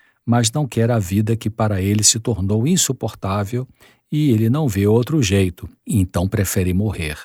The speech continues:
Nos Estados Unidos, você sabia disso? Olha que coisa impressionante. Nos Estados Unidos, país de primeiro mundo,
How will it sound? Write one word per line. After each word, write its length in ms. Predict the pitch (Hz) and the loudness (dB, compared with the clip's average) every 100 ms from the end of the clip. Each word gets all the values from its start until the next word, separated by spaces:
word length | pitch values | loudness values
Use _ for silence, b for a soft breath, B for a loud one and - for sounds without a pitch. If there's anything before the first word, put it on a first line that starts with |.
| _ _ _ _ - | _ _ _ _ -2
Nos 180 | 151 190 | 2 4
Estados 380 | 135 151 120 | 2 2 2
Unidos, 400 | 107 92 139 165 | 0 2 2 2
você 80 | - | 2
sabia 400 | 143 156 120 180 | 2 2 2 0
disso? 340 | 117 160 - 120 | 2 2 2 2
Olha 160 | 190 | -2
que 140 | - 135 | -4 2
coisa 300 | 147 131 139 | 2 4 0
impressionante. 840 | 117 151 151 165 101 101 101 - | 0 2 2 2 0 2 0 0
Nos 260 | 90 104 107 | 0 0 0
Estados 440 | 98 117 170 - | -2 -2 -2 0
Unidos, 420 | 139 107 135 139 - | 2 4 2 0 -4
país 300 | 85 104 143 | -2 2 2
de 80 | 131 | 0
primeiro 400 | 98 87 143 180 | -2 0 2 2
mundo, 480 | 98 113 127 147 | 2 2 0 -2